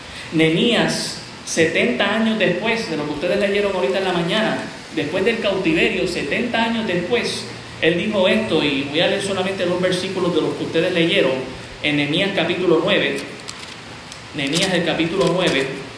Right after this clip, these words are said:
el versículo treinta y dos, pueden dejar ahí su, su dedo, ¿verdad?, en, en Lamentaciones.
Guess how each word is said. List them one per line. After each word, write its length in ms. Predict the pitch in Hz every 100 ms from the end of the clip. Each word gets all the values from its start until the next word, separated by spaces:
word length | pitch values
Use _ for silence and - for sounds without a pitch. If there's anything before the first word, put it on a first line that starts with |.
| - - - - - - 143
el 100 | 151
versículo 500 | 143 - 175 196 185
treinta 360 | 170 160 151
y 60 | 151
dos, 400 | 160 190 196 - - - -
pueden 180 | 131 165
dejar 200 | 165 160
ahí 180 | 170 170
su, 380 | 165 139 151
su 60 | 139
dedo, 220 | 156 170
¿verdad?, 400 | 147 135 156 156
en, 220 | 139 127
en 120 | 123 127
Lamentaciones. 760 | 131 131 127 - 185 147 135